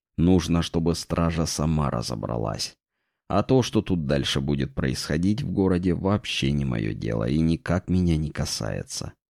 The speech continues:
Тварей грани нет? Нет. А разборки между людьми — это разборки между людьми, и вмешиваться в них я не обязан. Да, с расследованием всё получилось как-то...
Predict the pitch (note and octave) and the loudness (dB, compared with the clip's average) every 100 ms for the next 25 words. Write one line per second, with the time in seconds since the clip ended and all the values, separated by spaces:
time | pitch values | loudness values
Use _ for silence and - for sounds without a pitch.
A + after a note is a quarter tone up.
0 | _ _ _ - D#2+ D2 C2 A#1+ B1+ C2 | _ _ _ -2 0 2 0 -2 0 2
1 | D2 F#2+ G#2+ G#2+ - _ _ _ - C2+ | 4 4 4 2 -4 _ _ _ -8 -4
2 | A1 - - _ _ - D2 E2+ G2 B2+ | -2 -4 -10 _ _ -4 0 2 2 2
3 | C3 D2 E2+ F2 D#2+ D2+ F2 D#2+ C#2 C2 | 2 2 2 2 0 0 0 0 0 0
4 | - A2+ A#2 A#2+ B2+ - F2 F2 - - | 0 0 0 0 -2 2 2 2 0 -4
5 | B1 A1 G#1+ - _ _ _ D2+ D#2 D2 | -4 -4 -4 -4 _ _ _ -2 0 2
6 | A2 - G2+ G2+ F#2+ F#2+ G2 F#2+ - G2 | 2 2 -2 0 0 2 2 0 -2 -2
7 | F#2 B1 A1+ - A1 A#1 G1+ - _ _ | 0 -4 -6 -4 -4 -4 -8 -12 _ _
8 | _ _ _ _ _ _ - D#2 D#2 A#1+ | _ _ _ _ _ _ -4 2 2 0
9 | - D#2 E2+ G#2 C3 G#2+ G2+ F#2 E2+ D2 | -2 -2 -2 2 2 4 4 2 0 -2
10 | - F#2 - D#2 E2 - E2 D#2 - - | -2 -2 -2 -2 -2 0 0 0 -4 -2
11 | E2 - - C#2+ | -4 -4 -4 -4